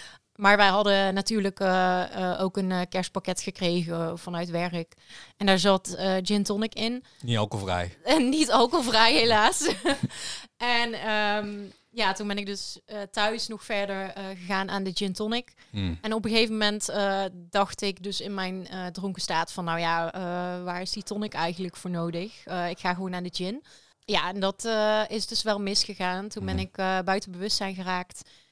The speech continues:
Speaker 1: En werd ik eigenlijk wakker terwijl mijn vriend me zo door elkaar aan het schudden was. Voor hem heel beangstigend, maar ook dat ik hem zo zag en dat ik dacht van, "Oh,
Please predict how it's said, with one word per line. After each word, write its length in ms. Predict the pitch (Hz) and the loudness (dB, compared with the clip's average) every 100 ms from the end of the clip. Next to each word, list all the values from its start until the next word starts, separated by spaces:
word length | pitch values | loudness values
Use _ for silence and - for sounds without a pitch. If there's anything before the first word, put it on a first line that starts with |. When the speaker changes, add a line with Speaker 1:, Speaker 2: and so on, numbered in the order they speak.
| _ - | _ -6
Speaker 1:
En 360 | 190 185 185 | -2 0 0
werd 180 | 185 190 | -2 -4
ik 60 | - | -4
eigenlijk 400 | 185 196 190 175 | -4 -2 -8 -2
wakker 280 | 185 208 202 | 0 0 -4
terwijl 220 | 202 185 | -4 -4
mijn 160 | 190 175 | -4 -8
vriend 280 | 202 202 | -8 -8
me 100 | 180 | -8
zo 280 | 185 180 180 | -8 -6 -6
door 140 | 185 185 | -8 -8
elkaar 280 | 185 175 202 | -6 -6 -6
aan 100 | 180 | -6
het 100 | 180 | -8
schudden 260 | 185 165 | -8 -6
was. 300 | 160 190 - - - | -6 -6 -10 -16 -14
Voor 140 | 226 202 | -10 -8
hem 220 | 202 208 | -6 -4
heel 240 | 208 220 | -2 0
beangstigend, 760 | 190 180 226 - 208 196 190 - | 0 -2 -2 -4 -4 -8 -8 -8
maar 180 | 190 180 | -8 -6
ook 160 | 190 | -6
dat 120 | - 190 | -6 -6
ik 80 | 185 | -4
hem 200 | 180 196 | -4 -2
zo 160 | 196 | -4
zag 300 | 180 175 180 | -2 -4 -4
en 80 | 185 | -8
dat 120 | 180 | -10
ik 100 | 180 | -8
dacht 240 | 180 185 - | -10 -10 -12
van, 420 | 190 180 175 180 _ _ _ _ _ - | -8 -8 -10 -16 _ _ _ _ _ -4
"Oh, 340 | 208 156 | -2 -2